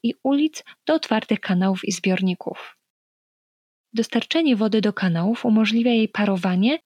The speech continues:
i swobodny powrót wody do atmosfery. Podobne zjawisko obserwujemy przy naturalnych oraz sztucznych zbiornikach wodnych.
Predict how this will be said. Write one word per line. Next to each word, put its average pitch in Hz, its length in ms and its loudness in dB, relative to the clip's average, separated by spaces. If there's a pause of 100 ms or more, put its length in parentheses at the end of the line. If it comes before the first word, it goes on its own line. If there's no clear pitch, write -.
i 262 60 0
swobodny 240 580 0
powrót 196 400 -2
wody 208 340 0
do 180 140 -6
atmosfery. 170 760 -8 (880)
Podobne 302 340 2
zjawisko 247 440 0
obserwujemy 226 760 2 (300)
przy - 160 0
naturalnych 240 580 2
oraz 214 240 -2
sztucznych 254 540 0
zbiornikach 185 720 0
wodnych. 165 600 -8